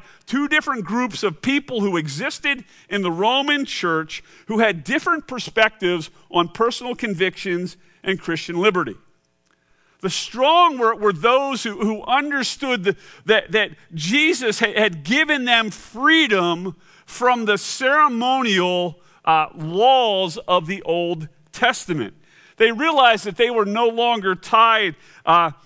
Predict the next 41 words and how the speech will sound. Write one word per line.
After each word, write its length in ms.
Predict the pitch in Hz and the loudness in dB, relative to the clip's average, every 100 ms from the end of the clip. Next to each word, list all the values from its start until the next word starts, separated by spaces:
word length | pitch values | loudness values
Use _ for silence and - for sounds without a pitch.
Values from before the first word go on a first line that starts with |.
| _ _ _ | _ _ _
to 200 | 269 240 | -2 0
laws 540 | 214 254 269 254 220 | 2 4 4 2 -2
that 160 | 185 170 | -4 -6
said 480 | - 226 220 170 170 | 0 2 2 -2 -2
what 240 | 233 - | -2 -2
could 320 | - 285 285 | -4 -2 -2
and 160 | 226 214 | -4 -2
couldn't 280 | 254 233 196 | -2 -2 -2
be 120 | 202 | -2
eaten 420 | 233 262 247 240 | -2 -4 -6 -2
or 100 | 196 | -2
what 240 | 180 175 | 0 -4
days 440 | 151 240 247 240 190 | 2 2 2 -2 -6
needed 260 | 233 226 | -6 -6
to 80 | 196 | -6
be 100 | 208 | -6
celebrated 720 | 190 226 233 196 220 220 214 | -4 0 0 0 0 0 0
or 100 | 208 | -4
not 360 | 180 214 233 - | -2 0 0 -2
be 100 | 190 | -12
celebrated. 640 | - 180 160 147 139 131 - - - | -6 -4 -4 -2 -4 -6 -16 -20 -8
And 140 | 208 | 2
then 180 | 247 233 | 2 2
the 100 | 214 | -4
weak 380 | 202 311 392 - | 0 0 0 -4
Christians, 640 | - 208 196 - 226 220 - - _ | -2 -2 -2 -6 -6 -6 -10 -20 _
they're 240 | 170 302 | 2 2
also 500 | 262 269 359 - 262 | 2 2 0 0 -4
Christians, 500 | 233 220 214 - 226 | -2 -2 -2 -2 -8
but 140 | 175 220 | -4 -2
they 160 | 254 | 2
hadn't 280 | 302 349 302 | 2 0 -2
fully 460 | - 311 311 311 302 | -14 -8 -6 -4 -4
grasped 640 | 185 208 254 269 233 - _ - - | -6 -2 0 0 -2 -10 _ -20 -4
the 100 | 220 | -4
freedom 640 | - 254 311 320 226 202 | -4 -4 0 0 0 -2
that 160 | 214 175 | -4 -6
Jesus 420 | 160 226 220 233 | -6 -6 -6 -2
had 180 | 220 208 | -2 -2
provided 540 | 226 190 233 277 254 | -6 0 2 2 0
them. 240 | 196 175 | -2 -2